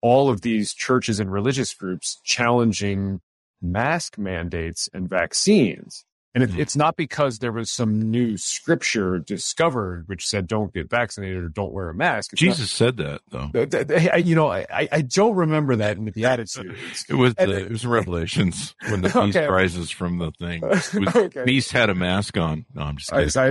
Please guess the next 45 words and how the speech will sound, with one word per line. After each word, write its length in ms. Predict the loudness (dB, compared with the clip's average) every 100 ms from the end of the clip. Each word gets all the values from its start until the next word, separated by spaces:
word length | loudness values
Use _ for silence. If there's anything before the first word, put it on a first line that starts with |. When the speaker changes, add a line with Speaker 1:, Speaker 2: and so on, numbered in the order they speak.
| 2
Speaker 1:
I, 80 | -2
Speaker 2:
I, 60 | -2
I'm 80 | -2
not. 160 | 0 0
Speaker 1:
it's 160 | 2
not, 140 | 2 2
Speaker 2:
Those 400 | -2 -4 -6 0
Speaker 1:
right 80 | 0
Speaker 2:
drunk 120 | 2
Speaker 1:
there, 100 | -2
Speaker 2:
people. 260 | -4 -10 -20 _ _ _ _ _
Speaker 1:
but 120 | 0
there's 220 | 2 2
nothing 440 | 4 2 2 -2 0
new 240 | 0 0
that, 200 | 0 0
that 120 | 0
was 140 | 0 -4
discovered. 640 | -6 0 0 0 -6 -16 -18 -4
It 120 | 2 4
was 440 | 4 4 2 -2 -12 _ -20 -18 -18 -20 -20 _ _
Trump 560 | 0 4 6 4 -2 _ _ -2
and 160 | 0
the 40 | 0
conservative 560 | -2 -4 -2 -2 -2
politicians 840 | 2 2 2 -2 -4 -6 -6 -8 -14 _ _
failed 680 | -16 2 4 6 2 0
miserably 600 | -4 -4 0 -2 0 0 0
in 100 | 0
their 140 | 0
response 420 | -2 -2 -2 -2
to 80 | -6
the 80 | -8
pandemic. 640 | -6 -6 0 0 0 -4 -4
Speaker 2:
Mm-hmm. 120 | 2 2
Speaker 1:
And 160 | 2
so 400 | 2 2 2 -2 -10 _ _ _
they 140 | 0 2
had 200 | 2 -2
to 60 |
figure 380 | -4 -6 -2 0
out, 160 | -2 0
th-, 140 | 0
there 120 | 2
was 120 | 0